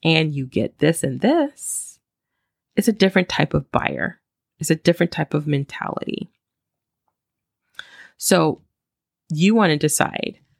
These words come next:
which one would you be more happy about delivering the service when it's time to deliver, right? If you have an offer, of your service-based business and you have an offer that requires you to deliver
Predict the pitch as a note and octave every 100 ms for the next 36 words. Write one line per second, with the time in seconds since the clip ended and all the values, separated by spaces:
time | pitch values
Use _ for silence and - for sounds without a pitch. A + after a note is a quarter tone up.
0 | _ _ E3 G3+ A#3 - A3 G#3 F#3 F3
1 | E3 E3 E3+ D#3 D3 C#3+ D3+ D3 - -
2 | D3 - C#3 B2 C3+ C3+ - D3 C#3+ G#3+
3 | E3+ C3+ C3+ D#3 F3+ D3 - A3+ D#3+ B2+
4 | E3 - - _ _ _ _ _ _ E3+
5 | D#3+ - D#3+ C#3+ C#3+ C#3 A2+ E2 - -
6 | E3+ C3 C#3 - D3+ D#3+ D#3+ D#3+ D#3 D3
7 | - C#3+ - C#3 C3+ C#3+ C#3 - C#3+ D#3
8 | - C#3+ - - - - F#3 - D3 C#3+
9 | C#3 C#3 - B2+ - C3+ B2+ - C3+ -
10 | C3 C3+ C#3 C3+ C#3 C3+ C#3+ C#3+ C3+ C3+
11 | C3